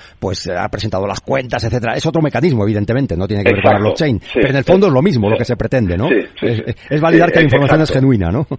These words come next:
Speaker 1: <laughs>
Speaker 2: Exactamente, sí.
Speaker 1: Oye,
Speaker 2: Y en
Speaker 1: pues
Speaker 2: este caso hacerlo,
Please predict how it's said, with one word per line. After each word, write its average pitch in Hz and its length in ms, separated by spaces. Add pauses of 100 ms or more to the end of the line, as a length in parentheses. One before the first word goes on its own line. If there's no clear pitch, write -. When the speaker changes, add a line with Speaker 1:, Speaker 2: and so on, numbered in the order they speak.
(180)
Speaker 1:
<laughs> - 280
Speaker 2:
Exactamente, 92 640 (260)
sí. - 80 (240)
Speaker 1:
Oye, 180 160
Speaker 2:
Y - 40
en - 80
Speaker 1:
pues 127 120
Speaker 2:
este 143 100
caso 139 200
hacerlo, 135 580